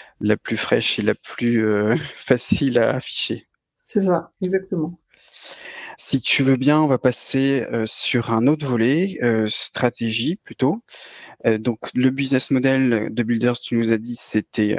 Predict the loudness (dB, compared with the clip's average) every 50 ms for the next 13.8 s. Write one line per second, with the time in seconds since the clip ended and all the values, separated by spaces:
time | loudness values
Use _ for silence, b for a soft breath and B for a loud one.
0 | -4 -4 -2 -2 0 0 0 -2 -2 -2 -4 -6 -8 -8 -6 -4 -2 2 2 2
1 | 2 2 0 -2 0 0 0 -2 -2 -4 -6 -4 -4 -2 -2 -2 -4 -6 -6 -8
2 | -8 -8 -8 -10 -12 -16 -8 -2 0 0 0 0 -4 _ _ _ -2 -2 0 0
3 | -2 -2 -4 _ _ _ _ _ -6 -2 -2 0 0 -2 -4 -6 -4 -4 -6 -6
4 | -6 -10 -20 B B B B B B B B B B B B B -2 -2 -2 -2
5 | -4 -4 -4 -4 -4 -6 -10 -10 -8 _ 0 2 2 2 2 2 0 0 0 0
6 | 0 2 2 2 2 2 2 2 0 0 0 0 0 0 0 0 0 0 0 0
7 | 0 0 0 -2 -4 -4 -6 -8 -6 -4 -2 0 0 -2 -2 -8 _ _ _ -20
8 | -20 -12 -8 -4 -2 -2 0 0 2 2 2 2 0 0 -2 -2 -2 -2 -2 -4
9 | -8 -8 -4 -2 0 2 2 2 2 0 0 0 2 2 2 2 0 0 -2 -2
10 | -4 -8 -12 -12 -12 _ -14 -8 -4 -2 0 2 2 2 0 -2 -4 -6 -10 -12
11 | _ _ _ _ _ -2 -2 -2 -2 -2 -6 -4 -2 0 0 2 0 0 -4 -4
12 | -6 -8 -6 -8 -8 -10 _ _ _ _ _ _ _ _ _ _ _ _ 2 4
13 | 4 4 4 2 2 2 2 2 2 2 2 0 0 -2 -4